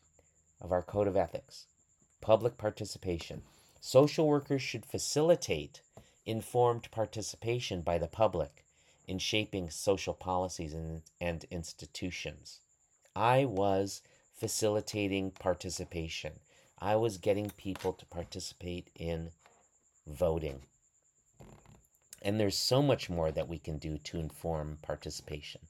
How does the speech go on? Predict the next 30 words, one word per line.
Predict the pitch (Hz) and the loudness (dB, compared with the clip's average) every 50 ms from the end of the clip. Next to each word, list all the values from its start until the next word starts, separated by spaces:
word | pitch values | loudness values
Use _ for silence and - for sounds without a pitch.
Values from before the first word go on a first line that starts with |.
| _ _ _ - - - - - - - - - | _ _ _ -20 -20 -20 -20 -20 -20 -20 -16 -12
And | 78 76 73 | -12 -8 -2
that, | 90 92 87 - - _ - - | 0 0 0 0 -4 _ -18 -10
I'll | 80 82 90 85 - - - - - _ _ - | -6 -6 -6 -6 -6 -14 -20 -20 -20 _ _ -10
tell | - - 98 104 | -4 -2 0 0
you | 98 90 | 0 -2
more | 87 92 95 | -2 -2 -2
about | 92 82 80 78 - - | 0 -2 -2 -6 -6 -6
that | 87 85 85 80 | -4 -4 -2 -4
in, | 78 73 73 _ _ _ - 82 | -6 -10 -16 _ _ _ -14 -12
in, | 80 78 73 - _ _ | -12 -12 -12 -16 _ _
in | - 82 78 76 73 71 71 69 _ _ _ _ _ _ _ _ | -16 -12 -10 -10 -10 -12 -14 -16 _ _ _ _ _ _ _ _
future | - - 101 104 - - 87 76 - 87 | -12 -8 -8 -8 -6 -6 -6 -6 -6 -8
episodes. | 90 - 110 95 - - 78 71 - - - - - - _ _ _ _ _ _ _ _ _ - - _ _ _ _ _ | -10 -8 -8 -8 -6 -6 -8 -10 -10 -14 -18 -20 -20 -20 _ _ _ _ _ _ _ _ _ -20 -20 _ _ _ _ _
Then, | - 95 98 | -8 -4 -4
of | 92 - | -4 -4
course, | - - 113 107 101 98 - | 0 4 6 8 8 6 4
six | - - - - 123 123 - - | 0 -6 -4 -2 -4 -4 -4 -6
point | - - - 104 101 90 | -12 -8 -6 -4 -2 -2
oh | 87 85 | -2 -4
four, | 85 - - - 165 170 135 92 78 76 80 - _ _ | -4 -6 -4 0 2 4 4 4 4 2 -4 -10 _ _
social | - - - - 110 107 104 - 104 92 | -14 -6 0 2 2 2 2 0 -4 -4
and | 87 - | -4 -6
political | - - 95 87 82 76 - 80 80 - | -6 -4 -2 -2 -2 -4 -8 -10 -10 -6
action, | 98 110 120 123 - - 82 78 | -6 -6 -6 -6 -8 -10 -10 -8
which | 78 78 - - 85 | -8 -8 -10 -8 -8
I | 82 | -8
mentioned | 80 82 80 78 - 78 73 78 | -6 -8 -8 -10 -10 -12 -8 -4
earlier. | 87 107 117 - 76 69 - - _ _ _ _ _ - - - _ | -2 0 0 0 -2 -6 -8 -16 _ _ _ _ _ -20 -20 -20 _
Social | - - 113 110 113 - - 101 | -6 0 2 2 2 2 -2 -2
workers | 95 98 95 92 - 92 87 - - | 0 0 0 -2 -2 -6 -8 -8 -8